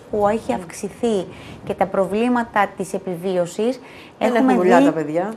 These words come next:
Speaker 1: δεν υπάρχει, και έχουμε δει την εμφάνιση ψωρίασης σε μικρότερες ηλικίες. Ε, εξίσου εμφανίζεται βεβαίως και στα δύο φύλλα, να πούμε, και άνδρες και γυναίκες.
Speaker 2: Μμμ.
Speaker 1: Και αν, και το τρίτο, η τρίτη διαφάνεια εδώ, όπως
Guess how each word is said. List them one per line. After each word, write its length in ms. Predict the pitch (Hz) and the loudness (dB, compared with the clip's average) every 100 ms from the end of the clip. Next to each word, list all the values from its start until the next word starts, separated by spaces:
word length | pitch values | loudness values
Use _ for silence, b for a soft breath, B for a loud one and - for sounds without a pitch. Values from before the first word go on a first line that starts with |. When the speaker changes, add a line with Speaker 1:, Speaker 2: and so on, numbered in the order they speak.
| 214 | 0
Speaker 1:
δεν 120 | 247 | 0
υπάρχει, 500 | 240 - 180 175 254 | 2 0 -2 -2 -8
και 140 | 247 | 0
έχουμε 260 | 254 254 269 | 0 2 2
δει 120 | 233 | 2
την 180 | 262 214 | 0 -4
εμφάνιση 880 | 190 180 - 226 247 226 - 180 170 B B - | -4 -6 0 2 2 0 -2 -4 -6 B B -20
ψωρίασης 840 | - - 180 175 180 185 180 277 285 B - | -8 2 4 4 2 0 0 -4 -4 B -8
σε 140 | 226 | -2
μικρότερες 460 | 220 226 254 247 247 | -2 0 2 2 0
ηλικίες. 640 | 214 202 190 160 - - - - - B B B B 202 - | -4 -4 -4 -4 -4 -12 -20 -20 -20 B B B B -20 -10
Ε, 520 | - 196 196 190 - | -2 0 0 0 0
εξίσου 380 | - - 277 262 | -2 -2 -4 2
εμφανίζεται 480 | 277 269 233 254 262 | 0 2 0 0 0
βεβαίως 280 | 226 214 254 | -2 -2 -4
και 100 | 233 | -4
στα 140 | 220 | -4
δύο 180 | 208 277 | 2 2
φύλλα, 340 | 277 190 175 | 0 -4 -4
να 140 | 170 170 | -2 -4
πούμε, 300 | 170 180 190 | -4 -4 -4
και 200 | 190 247 | 0 2
άνδρες 320 | 233 233 233 | 2 -2 -4
και 120 | - | -4
γυναίκες. 720 | 247 208 170 165 160 180 247 - - - - | -4 -2 -4 -4 0 0 0 -6 -20 -20 -14
Speaker 2:
Μμμ. 240 | 180 202 262 B - - | -10 -10 -12 B -20 -2
Speaker 1:
Και 300 | 233 220 220 214 | 2 4 4 2
αν, 220 | 220 240 | 0 -4
και 120 | - - | -6 -4
το 120 | 226 | 0
τρίτο, 480 | 247 269 269 254 240 | 2 2 2 4 4
η 100 | 226 | 4
τρίτη 260 | 262 269 | 2 2
διαφάνεια 520 | 240 214 - 226 233 220 | 0 -2 -2 0 0 0
εδώ, 120 | 214 | 0
όπως 280 | 220 220 | 0 -4